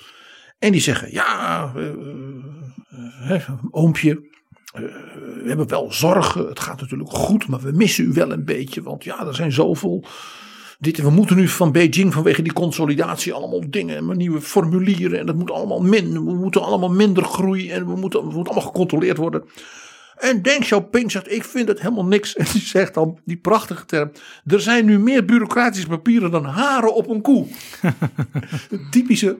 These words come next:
zo'n typische one-liner waar hij ook zo voor mij stond. En hij zet, zet de televisie aan. Allemaal alleen maar vergaderingen.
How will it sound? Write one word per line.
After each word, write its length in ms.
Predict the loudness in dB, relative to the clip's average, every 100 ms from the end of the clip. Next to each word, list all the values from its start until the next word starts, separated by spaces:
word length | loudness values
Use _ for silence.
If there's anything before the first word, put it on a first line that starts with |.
| _
zo'n 300 | -6 -4 -4
typische 320 | -6 -4 -4 -2
one-liner 640 | -2 0 0 0 -2 -8 _
waar 180 | -2 0
hij 180 | 0 -4
ook 120 | -6
zo 100 | -6
voor 140 | -6
mij 100 | -10
stond. 260 | -14 -18 _ -4
En 280 | -2 -2 -10 -20 -20 -20 _ _ _ _ _ _ _ _ _ _ _ _ -20 -6
hij 120 | -2
zet, 400 | 0 -2 -8 _ _ _ _ _ _ _ _ _ _ _ _ _ _
zet 280 | -6 -4 0
de 100 | 2
televisie 720 | 4 2 2 0 2 2 -2
aan. 340 | -8 -16 _ _ _ _ _ _ _ _ _ _ _ _ _ _ _
Allemaal 380 | -6 -4 0 0
alleen 240 | 2 2 2
maar 140 | -2
vergaderingen. 1080 | -6 -2 0 0 0 0 2 2 0 -8 -18